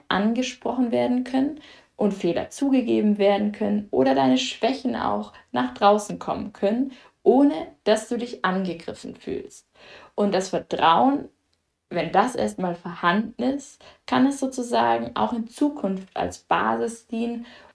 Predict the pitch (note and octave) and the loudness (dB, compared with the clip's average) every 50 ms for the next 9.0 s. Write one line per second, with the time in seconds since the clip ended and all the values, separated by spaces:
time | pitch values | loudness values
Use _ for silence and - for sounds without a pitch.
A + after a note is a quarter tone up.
0 | _ _ _ - B3 C4 C4+ B3 G3+ - F#3+ F#3+ G#3 A#3+ C4 C4 B3+ A3+ A3 G#3 | _ _ _ 2 4 4 4 4 4 4 4 6 6 4 2 0 0 0 0 0
1 | G3 F#3+ F#3 F#3 F#3 F#3 G3 A3+ A#3 A3 G#3+ G#3+ - F3+ F3 E3+ F3 F#3 G3+ A3 | 0 0 0 0 0 0 0 0 0 0 -2 -2 -4 -6 -2 0 0 2 2 0
2 | A3+ - - G#3 - - - - F#3 F#3 - F#3+ F#3 - G3 G3 - - - E3+ | 0 -2 -4 -6 -6 -6 -4 -4 -4 -4 -2 0 0 0 -2 -4 -6 -4 -4 -4
3 | - - - - - - _ _ _ _ _ _ _ - F#3+ F#3+ F#3+ F#3+ F#3 F3 | -4 -6 -10 -18 -20 -20 _ _ _ _ _ _ _ 0 0 0 0 -2 -4 -4
4 | - - - B3+ C4+ C#4 A3 G#3+ - - - A3 C4 C#4 C4 - - A3 A3 G#3+ | -4 -2 0 2 2 2 2 0 -2 -4 0 2 2 2 2 4 4 4 4 4
5 | G#3+ A3 A3+ A3 G#3+ - - - _ _ _ - G#3+ A3 D4+ E4+ E4+ - - D4+ | 4 2 2 2 0 0 -2 -8 _ _ _ -2 0 0 0 0 -2 -2 0 0
6 | C4+ A#3+ A#3 G#3+ A3 G#3+ - - - G#3 A3 B3 B3+ B3 A#3 G#3+ G#3+ G#3 - - | 0 0 0 -2 -2 -2 -4 0 0 2 4 4 4 4 2 2 0 -2 -4 -8
7 | - - - G3+ F#3+ F#3 - - - A#3 B3+ C#4+ C4+ - - - G#3+ G#3 G#3 G3 | -10 -4 2 6 6 6 6 4 4 4 4 4 4 0 -2 -2 0 2 4 4
8 | F#3+ F#3+ F#3+ F#3 F3+ F3 E3+ - - F3 F3+ F#3+ G3+ G#3+ A3 A#3 B3+ C4+ C#4+ C#4+ | 4 6 4 4 2 2 0 0 0 -2 0 2 2 2 2 2 2 0 0 -2